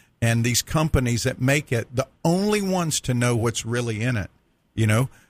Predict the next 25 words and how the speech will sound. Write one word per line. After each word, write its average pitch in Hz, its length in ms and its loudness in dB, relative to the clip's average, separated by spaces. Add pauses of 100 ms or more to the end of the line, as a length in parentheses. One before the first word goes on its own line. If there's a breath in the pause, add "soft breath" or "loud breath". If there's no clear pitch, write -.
(140 soft breath)
um, 107 500 0 (100)
I 131 60 2
mean, 143 260 2
why, 156 280 0 (100)
why 175 220 0
is 185 300 -2
that? 82 280 -4 (380 soft breath)
Why 190 220 2
is 226 220 0
it 180 180 -2
that 139 180 -4
doctors 139 580 0
don't 135 540 2 (260)
treat 170 680 -2 (320)
covid 151 540 0 (100)
patients? 165 800 -4 (220 loud breath)
They 127 100 2
send 165 400 2
them 143 140 0
home 160 280 2
unless 123 300 0
they 127 140 -2
get 117 260 -2
deathly 120 500 0
ill. 104 240 -2